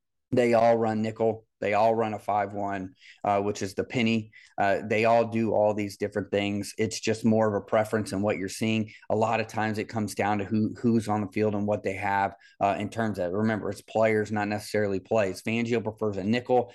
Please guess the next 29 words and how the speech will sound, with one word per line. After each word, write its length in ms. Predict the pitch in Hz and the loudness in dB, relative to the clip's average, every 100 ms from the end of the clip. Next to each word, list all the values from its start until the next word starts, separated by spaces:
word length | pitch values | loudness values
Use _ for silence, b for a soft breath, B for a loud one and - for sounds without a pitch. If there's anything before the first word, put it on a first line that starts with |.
| - | -6
That's 140 | 104 | -4
what 120 | 101 | -2
he 60 | 95 | -2
normally 460 | 104 104 110 107 104 | 0 0 0 0 0
ran, 440 | 104 104 104 104 B B - | 0 0 -2 -4 B B -4
uh, 260 | 104 98 101 | 0 2 0
at, 260 | 92 92 | -2 -2
at 180 | - 98 | -4 -6
the 60 | 87 | -4
Broncos. 580 | 98 110 113 113 110 - B B - | 0 0 2 0 0 -2 B B -4
Coverages 420 | 123 117 120 - | -2 0 -2 -2
can 140 | 123 | -4
carry 380 | 101 117 113 107 | -2 0 2 4
over 280 | 110 110 113 | 2 2 0
because 400 | 110 - 107 104 | -2 -2 -2 -2
of 100 | 101 | -2
the 160 | 98 | -2
edges 320 | 104 104 104 101 | 0 -2 -2 -4
are 80 | |
hybrids, 520 | 95 98 95 90 82 110 | -2 0 -2 -4 -4 0
right? 240 | 104 101 | 0 0
So 120 | 107 | -2
you 200 | 107 117 | 0 0
can 180 | 117 107 | 0 -4
drop 360 | 98 104 104 107 | 0 0 0 -2
a 60 | |
guy 380 | 98 98 101 98 92 - | -2 0 0 -2 -6 -4
into 320 | 110 107 104 | -4 -2 -4
coverage. 440 | - 107 92 82 | -2 -2 -2 -10